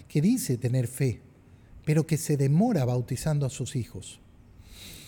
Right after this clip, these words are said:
Es verdaderamente impresionante. A mí me impresiona profundamente, profunda, profundamente. No, pero es que, es que, es que no sé qué, es que no sé cuánto, es que por aquí, es que por allá.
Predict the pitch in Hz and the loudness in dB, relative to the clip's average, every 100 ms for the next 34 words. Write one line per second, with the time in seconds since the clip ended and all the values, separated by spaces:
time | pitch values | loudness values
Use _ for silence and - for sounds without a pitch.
0 | - - - - - - - - - - | -20 -20 -20 -18 -18 -20 -20 -10 -8 -8
1 | - 117 151 131 139 202 165 185 180 175 | -8 -2 0 2 2 4 4 2 2 0
2 | 135 131 - 127 151 139 107 - 95 - | 0 -2 -2 -2 0 0 -2 -6 -14 -16
3 | - - 113 143 220 175 123 120 117 - | -20 -12 2 4 6 4 2 -2 -4 -2
4 | 160 156 - 113 - 185 139 110 160 170 | -2 -2 -4 -6 0 0 2 0 0 0
5 | - 92 - - - - 131 - 233 185 | -4 -12 -18 -20 -10 -4 -2 2 4 4
6 | 127 104 117 113 165 180 131 120 170 131 | 2 -4 -6 -6 -2 0 0 0 0 -2
7 | - 107 - - - - - 208 240 226 | -4 -14 -18 -20 -20 -20 -6 -2 0 0
8 | 208 214 214 - 226 - - - 190 - | -2 -2 -4 -4 -6 -6 -14 -10 -8 -8
9 | - - 202 214 - 240 214 190 175 - | -10 -8 -6 -6 -6 -2 0 -2 -4 -4
10 | 247 - 190 208 208 196 240 233 220 220 | -4 -2 0 0 -2 -2 -2 0 0 -4
11 | - 208 202 180 - 240 226 - 208 202 | -4 -4 -4 -6 -4 -2 -2 -2 -4 0
12 | 185 208 208 | 0 0 -2